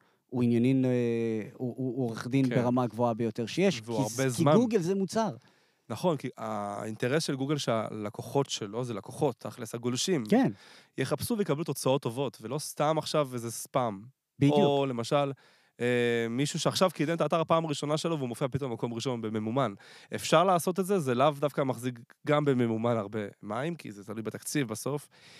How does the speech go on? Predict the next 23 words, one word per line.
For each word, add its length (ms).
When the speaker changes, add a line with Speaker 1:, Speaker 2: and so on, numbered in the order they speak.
Speaker 2:
אה, 440
אבל 280
אפשרי, 400
זאת 120
אומרת, 440
אורגנית 420
אתה 100
לא 80
יכול 180
להגיע 260
פתאום 280
להיות 120
מקום 240
ראשון 320
בתוך 840
חודש, 420
אלא 100
אם 80
כן, 240
אמרתי, 360
יש 320
מה 160
שנקרא 360